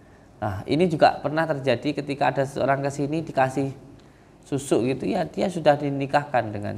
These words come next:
itu. Dengan yang ada di situ itu. Nah, itu yang jarang nggak dipahami. Bahkan ketika kemarin wanita ke sini itu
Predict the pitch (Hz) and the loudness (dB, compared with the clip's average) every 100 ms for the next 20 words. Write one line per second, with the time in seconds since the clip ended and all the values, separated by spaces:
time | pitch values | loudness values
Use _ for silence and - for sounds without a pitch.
0 | 110 107 - - - - - - - - | -8 -10 -12 -14 -20 -20 -20 -20 -20 -20
1 | - - - - - - - - - - | -20 -20 -20 -20 -20 -20 -20 -20 -20 -16
2 | - 107 104 107 107 107 104 101 - - | -8 -4 -2 -2 -4 -4 -6 -8 -10 -10
3 | - - - - - - - - - - | -12 -12 -14 -18 -18 -20 -20 -20 -20 -20
4 | - - 110 143 147 113 110 110 107 104 | -16 -4 0 2 2 2 0 -2 -2 -6
5 | 107 110 104 110 110 - - - - - | -6 -8 -8 -8 -12 -14 -20 -20 -20 -18
6 | - - 147 156 151 143 143 143 139 143 | -6 2 2 2 -2 4 2 4 4 4
7 | 143 139 135 143 143 143 147 151 165 175 | 6 2 2 0 0 -4 -2 -2 -2 -4